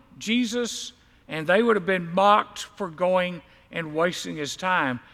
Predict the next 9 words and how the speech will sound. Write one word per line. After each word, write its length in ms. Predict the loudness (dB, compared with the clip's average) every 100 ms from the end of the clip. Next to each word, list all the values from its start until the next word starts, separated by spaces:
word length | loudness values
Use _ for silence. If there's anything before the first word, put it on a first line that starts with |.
| -20 -12
because 320 | -8 -4 -4
they 140 | -4
had 200 | -4 -4
little 400 | -2 -2 -2 -4
faith. 480 | -6 -10 -10 -12 -18 _ _ _ _ _ _ _ _ _ _ _ _ _ _ _ _ _ _ -20 -20 _ _ _ _
Here's 360 | -4 -4 -4
the 100 | -6
reality. 760 | -4 -2 0 -2 -2 -8 -14 -20 _ _ _ _ _ _ _ _ _ _ _ _ _ _ _ _ _ _ _ _ _ -10
Uh, 360 | -6 -6 -8